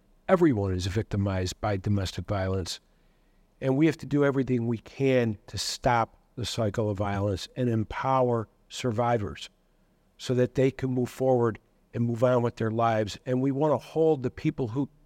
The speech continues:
commit acts of d-, domestic violence accountable. And in this county,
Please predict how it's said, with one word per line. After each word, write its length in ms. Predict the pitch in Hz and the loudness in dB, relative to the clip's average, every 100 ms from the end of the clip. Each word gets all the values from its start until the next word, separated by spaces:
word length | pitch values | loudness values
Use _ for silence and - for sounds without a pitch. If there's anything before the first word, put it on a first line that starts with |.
| _ - | _ -6
commit 400 | 131 170 190 - | 2 2 2 -2
acts 280 | 123 131 - | -2 -2 -4
of 160 | 120 107 | -8 -8
d-, 120 | 123 - | -10 -4
domestic 400 | 131 127 - 120 | 0 0 0 -2
violence 440 | 120 123 123 107 - _ - | 0 0 0 -4 -12 _ -12
accountable. 640 | - 139 127 95 78 - _ _ _ _ _ _ | -6 0 0 0 -6 -12 _ _ _ _ _ _
And 140 | 131 135 | -2 2
in 60 | |
this 200 | 151 170 | 2 0
county, 480 | - 156 151 147 135 | -2 0 0 0 -2